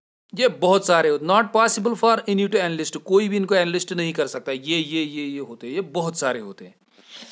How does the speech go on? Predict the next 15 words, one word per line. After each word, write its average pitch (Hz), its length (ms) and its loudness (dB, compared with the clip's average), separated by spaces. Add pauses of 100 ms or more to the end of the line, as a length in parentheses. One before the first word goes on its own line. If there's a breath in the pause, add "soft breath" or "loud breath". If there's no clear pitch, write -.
(460 loud breath)
Folkways 254 400 4
are 285 160 4
subject 226 400 2
to 214 80 -2
change। 135 480 -2 (920 soft breath)
अब 156 140 -4
आप 202 120 2
बोलोगे, 226 260 2
"सर, 254 200 2
क्या 240 200 2
ये 240 200 2
चेंज 202 340 0
होते 262 280 2
हैं?" 254 240 2
यस, 131 480 -6